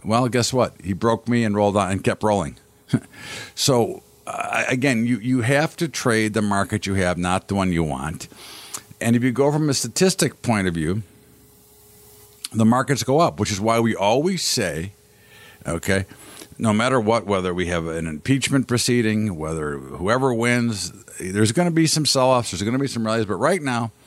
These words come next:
the market still wants to go higher, and they're gonna go up on an average of eight percent year over year. And, and if we continue to invest in good companies,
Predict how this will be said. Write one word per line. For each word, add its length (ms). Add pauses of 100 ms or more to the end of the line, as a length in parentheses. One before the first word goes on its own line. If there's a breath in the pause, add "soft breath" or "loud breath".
(480 loud breath)
the 80
market 280
still 180
wants 200
to 80
go 100
higher, 320 (420 loud breath)
and 460 (100)
they're 160
gonna 160
go 140
up 220
on 80
an 100
average 380
of 80
eight 200
percent 360
year 120
over 200
year. 340 (480 loud breath)
And, 240
and 220
if 140
we 80
continue 440
to 160
invest 500
in 120
good 220
companies, 600